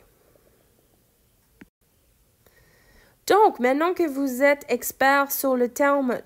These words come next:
totalitarisme, on sait que ça veut dire que c'est une façon de gouverner où ce que le gouvernement a un contrôle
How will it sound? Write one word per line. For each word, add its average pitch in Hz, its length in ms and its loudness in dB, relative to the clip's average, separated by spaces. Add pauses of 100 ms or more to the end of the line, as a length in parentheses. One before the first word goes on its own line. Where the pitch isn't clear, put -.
(100)
totalitarisme, 294 1120 -2 (400)
on 269 140 0
sait 339 300 -2
que 320 120 -8
ça 269 220 -2
veut 240 160 -6
dire 294 560 -2 (340)
que 262 140 -2
c'est 269 260 -4
une 233 140 -6
façon 311 520 -2
de 247 140 0
gouverner 262 880 -4
où 247 140 -6
ce - 160 -8
que - 80 -6
le 220 160 0
gouvernement 269 760 -2
a - 260 -4
un 214 120 -4
contrôle 269 720 -2